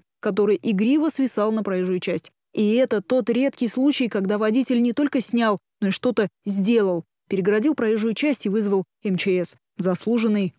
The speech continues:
лайк. Анастасия Терешкова опубликовала это видео на своей страничке в социальной сети ВКонтакте. Поясняет,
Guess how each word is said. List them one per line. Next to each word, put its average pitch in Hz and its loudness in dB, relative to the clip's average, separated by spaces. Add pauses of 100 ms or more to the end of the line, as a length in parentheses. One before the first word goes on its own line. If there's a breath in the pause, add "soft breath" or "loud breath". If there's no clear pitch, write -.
лайк. 196 -2 (360)
Анастасия 285 0
Терешкова 285 0
опубликовала 240 0
это 302 0
видео 277 2
на 240 0
своей 214 0
страничке 208 -2
в 214 -4
социальной 208 -2
сети 208 -4
ВКонтакте. 185 -2 (300)
Поясняет, 208 0